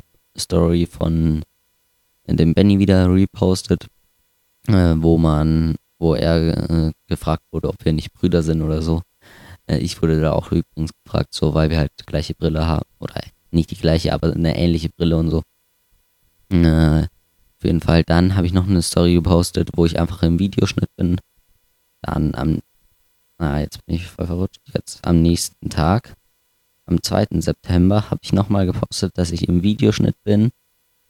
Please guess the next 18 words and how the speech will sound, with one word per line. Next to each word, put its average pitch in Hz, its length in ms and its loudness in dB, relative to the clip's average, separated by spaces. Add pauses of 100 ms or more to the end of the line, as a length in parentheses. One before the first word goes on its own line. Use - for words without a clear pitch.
(600)
Äh, - 180 -6
am 90 240 -2
dritten - 380 -2
September 117 760 0 (800)
hab - 100 -6
ich 90 120 -2
dann 87 260 2
gepostet, 87 460 -2
dass - 120 -2
ich 85 180 -6
heute 87 200 -2
mal 80 160 -2
keine 101 380 0
Videos, 104 480 -4
sondern 82 260 -2
eben 80 280 0
Bilder 95 320 6
bearbeite. 104 640 -2